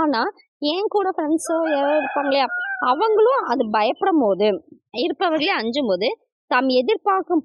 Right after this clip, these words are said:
பலன் கிட்டுமானால் அவர்கள் வலியோரை வணங்கி, அந்த வலியோரை வணங்கி வந்து ஏத்துக்கணும் அப்படின்னு சொல்றாங்க. நம்ம எதிர்க்காம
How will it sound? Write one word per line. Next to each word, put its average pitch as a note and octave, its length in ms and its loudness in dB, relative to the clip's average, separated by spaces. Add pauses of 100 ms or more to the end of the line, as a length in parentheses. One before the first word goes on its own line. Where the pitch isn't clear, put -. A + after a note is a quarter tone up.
பலன் C4+ 360 0
கிட்டுமானால் G#3+ 840 0 (1040)
அவர்கள் C#4+ 280 0
வலியோரை D#4+ 540 2 (120)
வணங்கி, G#3+ 320 -4 (320)
அந்த D#4 260 2
வலியோரை E4 460 0 (100)
வணங்கி C#4 380 0 (100)
வந்து B3 140 -2 (120)
ஏத்துக்கணும் G#3 540 -2 (100)
அப்படின்னு G#3+ 360 -4
சொல்றாங்க. F#3+ 380 -4
நம்ம G#3 220 -4
எதிர்க்காம A#3+ 460 -6